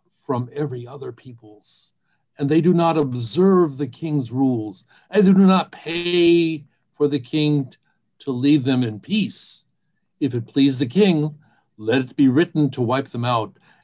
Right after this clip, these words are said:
And, uh, ten thousand talents of sal-, silver will I measure out to the court overseers to bring the king's, to the king's treasury." And the king removed his ring from his hand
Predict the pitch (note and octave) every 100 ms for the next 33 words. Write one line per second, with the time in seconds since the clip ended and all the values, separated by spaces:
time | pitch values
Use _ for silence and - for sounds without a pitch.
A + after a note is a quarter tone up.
0 | - B2+ A#2 - _ _ _ - B2 A#2+
1 | A#2+ - _ _ _ - F#3+ F#3 D#3+ D#3
2 | D3+ D3+ B2 C3 D3 D3 - B2 - C3+
3 | B2+ B2+ B2 - - A3+ A3 C#3 A#2 A2+
4 | _ _ _ _ B2+ B2 B2 A#2+ C#3 B2
5 | C3+ B2+ A#2 - _ _ _ _ - C#3+
6 | B2+ A2+ - _ - D3 A#2 - _ _
7 | _ _ _ D3+ E3 D3+ C#3+ - D#3 B2+
8 | A2+ - C3+ A#2+ C#3+ C3 A#2+ C#3 C3 B2+
9 | A#2 - _ _ _ C#3 B2+ - C3 A#2+
10 | A2+ - A#2+ A#2 G#2 F2+ - _ _ _
11 | _ _ _ G#2 F#2+ - D3+ D3 C3+ C3+
12 | D3 B2+ B2 G2+ C#3 D3+ D3+ C#3+ A2+ G#2
13 | - C3+ D3 C#3+ C#3+